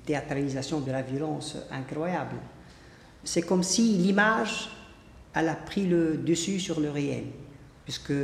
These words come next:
subitement, Internet arrive avec un fléau d'images incroyable. Donc, euh, je ne peux pas être indifférent à ce fléau. Donc, la première image, d'ailleurs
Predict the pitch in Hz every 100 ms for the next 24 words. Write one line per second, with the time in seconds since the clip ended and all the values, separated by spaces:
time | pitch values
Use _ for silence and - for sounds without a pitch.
0 | 139 - - - 147 143 151 175 196 151
1 | 147 147 147 151 - - 139 160 214 226
2 | - - - 143 147 151 139 139 156 165
3 | 151 143 160 147 131 - - 165 160 160
4 | 160 196 156 131 139 - - - - 143
5 | 160 160 165 160 160 - 147 180 185 226
6 | 185 175 175 160 - 165 147 131 - -
7 | - - 143 - - 147 180 254 - -
8 | - - - 165 170 - 156 170 185 233
9 | 233 190 185 190 196 160 - 151 156